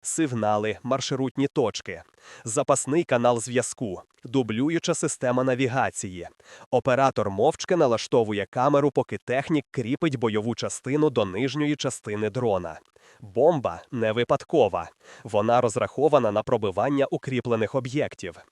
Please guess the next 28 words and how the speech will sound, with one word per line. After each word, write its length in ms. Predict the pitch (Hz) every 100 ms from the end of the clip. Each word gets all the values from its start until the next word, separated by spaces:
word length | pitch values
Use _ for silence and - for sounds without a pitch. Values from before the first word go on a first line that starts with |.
| _
Це 200 | - 120
означає, 840 | 104 104 104 92 - 123 127 98 87 _
ціль 380 | - - 110 143
буде 400 | 117 107 95 87 -
серйозною. 960 | - 127 110 110 104 92 92 87 80 - _ _ -
Командир 540 | 117 110 107 120 156
підходить 500 | 131 123 127 120 127
до 140 | 113
оператора. 680 | 113 120 117 104 - 90 82 - _ -
Кілька 400 | 131 156 165 151
слів, 400 | - 113 95 87 - -
коротко, 540 | 120 151 160 - 147
по 160 | - 147
суті, 500 | - 131 104 87 80 _ 113
не 220 | 110 123
про 180 | 143 139
бій, 380 | 131 127 85 - _ -
про 180 | - 120
те, 260 | - 135 165
що 260 | - 156
робити, 420 | 123 98 110 139
якщо 400 | 147 135 - 117
зв'язок 580 | 113 131 143 110 113 -
урветься, 640 | 147 135 139 98 - 87 - _ - -
якщо 480 | 117 98 - - 131
засічуть, 800 | 127 127 - 151 117 98 - - _ -
якщо 480 | 110 107 - 127 101
дрон 380 | 110 104 113